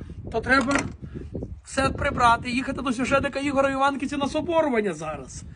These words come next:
Бо як лишу, то ще замерзне разом з тим баняком мені та тушонка і буде по всьому. Але нормально вийшло, о, гарненько, дивися. Ну, вже,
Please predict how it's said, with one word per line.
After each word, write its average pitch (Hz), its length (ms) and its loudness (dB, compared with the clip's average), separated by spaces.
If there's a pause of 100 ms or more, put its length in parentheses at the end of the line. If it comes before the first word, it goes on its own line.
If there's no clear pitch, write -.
(160)
Бо - 240 0
як 277 200 4
лишу, 311 320 4
то 311 100 4
ще 330 140 6
замерзне 311 540 4
разом 302 260 4
з - 60 -10
тим - 160 0
баняком 277 600 0
мені 285 300 -8 (400)
та 254 140 -2
тушонка 330 720 0 (420)
і 254 60 -2
буде 302 280 0
по 294 120 0
всьому. 240 520 0 (480)
Але 269 340 4 (120)
нормально 320 500 -2
вийшло, 285 380 2
о, 220 220 -2
гарненько, 247 340 0
дивися. 190 300 2 (760)
Ну, - 200 -4
вже, 523 260 4